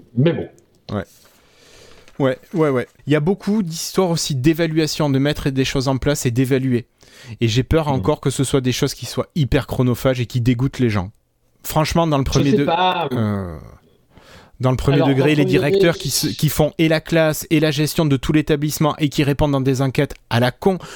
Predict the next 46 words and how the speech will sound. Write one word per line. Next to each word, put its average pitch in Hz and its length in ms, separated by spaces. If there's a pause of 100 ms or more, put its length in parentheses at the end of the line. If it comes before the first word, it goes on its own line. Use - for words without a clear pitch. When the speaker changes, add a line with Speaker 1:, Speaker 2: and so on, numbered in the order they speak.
(160)
Speaker 2:
où 127 60
ils 139 60
ne 143 60
savent - 260
pas 190 120
pourquoi 180 340
ils 165 60
répondent 151 320
aux 139 100
enquêtes, 143 380
ils 127 80
n'ont 123 100
jamais 165 280
le 180 60
retour 160 320
des 143 160
enquêtes. 139 400 (840)
Vraiment, 123 380
ils - 80
sont - 160
dégoûtés. 147 500
Speaker 1:
Ah, 165 80
mais 185 80
Speaker 2:
Ils 175 40
Speaker 1:
tu - 100
parles 190 220
de 190 80
l'évaluation 190 720
des 170 220
établissements 180 520
sur 165 240
le, 151 140
l'usage 151 340
du 156 60
numérique, 165 340
pas 151 120
l'évaluation 147 560
des, 135 340
des 127 180
apprenants 143 440
sur - 240
leur 131 160
pratique 147 340
du 135 100
numérique. 135 460 (300)
Speaker 2:
Mais 180 200